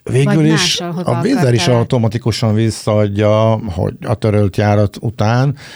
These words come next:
Speaker 1: Öm, a késő járat után nem ad a, a húsz perc késés után a Wizz Air nem ad, vagy fél óra késés után? Nem is, talán húsz perc, nem? A Wizz Air nem ad,
Speaker 2: Szerintem fél óra.
Speaker 1: nem ad visszatérítést.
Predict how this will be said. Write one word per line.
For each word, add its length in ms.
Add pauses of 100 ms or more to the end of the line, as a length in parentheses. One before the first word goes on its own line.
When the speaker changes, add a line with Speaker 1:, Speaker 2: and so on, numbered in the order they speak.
(340)
Speaker 1:
Öm, 420 (320)
a 80
késő 400
járat 360
után 580 (280)
nem 280
ad 140
a, 280 (800)
a 80
húsz 240
perc 240
késés 560
után 280
a 60
Wizz 200
Air 120
nem 180
ad, 360
vagy 160
fél 160
óra 140
késés 380
után? 380
Nem 260
is, 80
talán 240
húsz 160
perc, 220
nem? 140 (440)
A 60
Wizz 160
Air 100
nem 140
ad, 80
Speaker 2:
Szerintem 280
fél 240
óra. 140
Speaker 1:
nem 180
ad 160
visszatérítést. 840